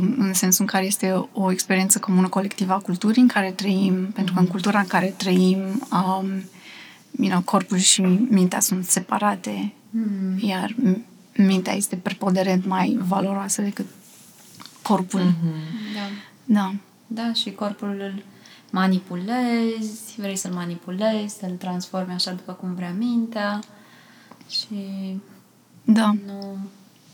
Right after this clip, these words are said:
Speaker 3: Da, n-a-, n-avem dezvoltat acest, uh, limbaj comun, cumva, cu corpul nostru. Nu înțelegem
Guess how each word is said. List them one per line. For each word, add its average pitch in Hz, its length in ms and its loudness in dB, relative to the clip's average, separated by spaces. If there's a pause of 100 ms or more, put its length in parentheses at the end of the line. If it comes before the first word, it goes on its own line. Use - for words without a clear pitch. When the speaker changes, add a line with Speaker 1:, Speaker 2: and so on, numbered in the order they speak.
(480)
Speaker 3:
Da, 214 200 2
n-a-, 214 180 2
n-avem 214 340 0
dezvoltat 190 460 -2
acest, 185 320 -6 (100)
uh, 185 280 -6 (400)
limbaj 190 500 2
comun, 170 460 -6 (100)
cumva, 165 380 -8 (540)
cu 170 200 -10 (1160)
corpul 185 440 -4
nostru. 170 360 -6 (280)
Nu 196 100 -8
înțelegem 190 580 -8